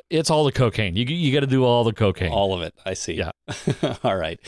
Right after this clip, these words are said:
Speaker 2: Well, it's Ezekiel who, who came in his office, and he asks him to do him a favor, which involves an appendectomy for a friend of his.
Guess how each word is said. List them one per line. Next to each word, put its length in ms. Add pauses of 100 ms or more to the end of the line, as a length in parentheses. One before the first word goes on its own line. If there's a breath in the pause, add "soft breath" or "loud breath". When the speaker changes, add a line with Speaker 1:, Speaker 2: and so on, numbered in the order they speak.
(300 loud breath)
Speaker 2:
Well, 160
it's 140
Ezekiel 720
who, 280
who 160
came 240
in 100
his 180
office, 540 (360)
and 480 (420 loud breath)
he 240
asks 340
him 120
to 80
do 160
him 80
a 40
favor, 600
which 260
involves 540
an 100
appendectomy 1040
for 340
a 120
friend 480
of 120
his. 500